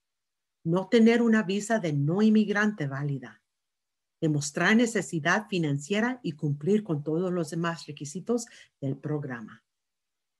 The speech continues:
Esta es la página de la California Dream Application y debería aplicar en línea para poder ser considerado.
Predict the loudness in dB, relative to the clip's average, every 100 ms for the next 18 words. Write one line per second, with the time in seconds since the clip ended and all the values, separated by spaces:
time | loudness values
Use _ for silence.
0 | _ _ _ _ _ _ _ _ _ _
1 | _ _ -8 -4 -4 -4 -4 0 -2 0
2 | 0 0 0 -2 -4 -2 0 0 0 0
3 | -2 -2 -2 -2 -6 -10 -8 -4 -4 -2
4 | -4 -4 -6 -6 -4 -4 -2 -4 -4 -8
5 | -8 -12 -4 -4 -4 -8 _ _ -6 -4
6 | -2 0 0 -2 -4 -8 -6 -6 -6 -6
7 | -6 -6 -8 -8 -10 -12 -14 -14 -18